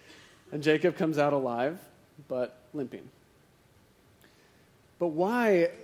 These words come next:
then, was God wrestling with Jacob? I think that's the most important question. And we're not given a whole lot of clues about that. And really, only one thing is clear, which is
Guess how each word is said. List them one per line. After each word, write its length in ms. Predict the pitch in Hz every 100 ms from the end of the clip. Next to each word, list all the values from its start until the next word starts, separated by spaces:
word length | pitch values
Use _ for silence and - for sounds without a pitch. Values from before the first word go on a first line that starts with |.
| -
then, 260 | 156 151
was 140 | 143 135
God 260 | 160 147
wrestling 380 | 143 139 143 139
with 140 | 131 127
Jacob? 360 | 127 123 120
I 120 | 139
think 260 | 147 147 139
that's 380 | 139 131 - - _
the 60 | 160
most 240 | 156 156
important 400 | 156 135 180 151
question. 420 | 127 117 - 110 - - -
And 100 | 175
we're 60 |
not 180 | 202 285
given 200 | 277 220
a 60 | 175
whole 140 | 175
lot 160 | 170 147
of 80 | 143
clues 280 | 240 269
about 320 | 170 113 92 -
that. 240 | 101 - - _ _ _ _ _ _ _ _ -
And 180 | 170 180
really, 240 | 247 220
only 280 | 196 208 190
one 280 | 165 208 214
thing 200 | 202 170
is 140 | 139
clear, 480 | - - 208 135 131
which 240 | 143 143
is 320 | 151 143 131